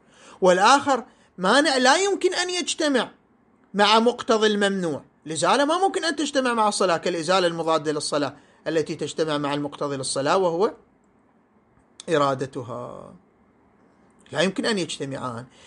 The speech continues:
إذ من الواضح أنه كلما أراد الصلاة لا توجد الإزالة، وكلما أراد الإزالة لا توجد الصلاة.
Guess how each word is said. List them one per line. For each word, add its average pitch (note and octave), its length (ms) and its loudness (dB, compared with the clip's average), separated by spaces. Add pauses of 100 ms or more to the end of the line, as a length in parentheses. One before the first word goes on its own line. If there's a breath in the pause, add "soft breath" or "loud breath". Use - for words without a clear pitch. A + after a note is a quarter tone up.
(120 loud breath)
إذ D#3+ 140 -4
من D#3 140 0
الواضح D#3 420 2
أنه D#3 300 -4
كلما C#3+ 520 -2
أراد C#3 220 -2
الصلاة E3 500 2 (240 loud breath)
لا F#3+ 120 4
توجد B3+ 360 2
الإزالة، D#3+ 440 -4 (280)
وكلما E3 480 -2
أراد D#3+ 220 2
الإزالة E3 380 0
لا A#3+ 180 2
توجد F3 320 -4
الصلاة. C#3 460 -8